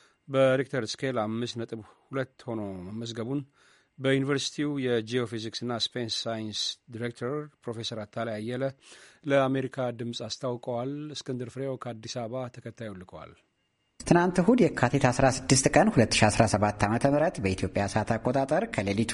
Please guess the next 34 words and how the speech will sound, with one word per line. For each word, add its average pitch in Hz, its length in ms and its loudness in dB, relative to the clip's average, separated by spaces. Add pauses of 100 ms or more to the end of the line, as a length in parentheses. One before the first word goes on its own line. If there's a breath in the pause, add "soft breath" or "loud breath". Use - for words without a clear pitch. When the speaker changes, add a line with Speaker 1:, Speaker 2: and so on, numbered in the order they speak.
(120)
Speaker 2:
ስምንት 95 320 0
ሰዓት 98 240 -2
ከአርባ 104 240 0
አምስት 113 280 2
አካባቢ 131 480 0
የተከሰተው 117 640 0
የመሬት 120 340 2
መንቀጥቀጥ 131 440 0
ንዝረት 170 320 6 (480 loud breath)
አዲስ 117 380 2
አበባ 143 220 2
ውስጥ 147 240 0
ጭምር 151 280 4
መሰማቱን 156 640 0
ነዋሪዎች 135 460 2
ለአሜሪካ 110 520 2
ድምፅ 101 220 -2
አረጋግጠዋል። 135 600 0 (120)
በተለይ 123 360 2
በአንዳንድ 123 420 2
የከተማው 117 420 2
አካባቢዎች 135 600 2
የፈጠረው 120 480 0
ንዝረት 180 400 0
በመኖሪያ 92 460 0
ህንፃዎች 131 540 0
ውስጥ 220 260 2
ንቅናቄ 123 560 0
መፍጠሩን 117 440 2
አመልክተዋል። 160 540 0 (140)
በአዲስ 104 440 0
አበባ 131 180 2
ዩኒቨርሲቲ 139 460 0 (100)
የጂኦፊዚክስና 156 800 2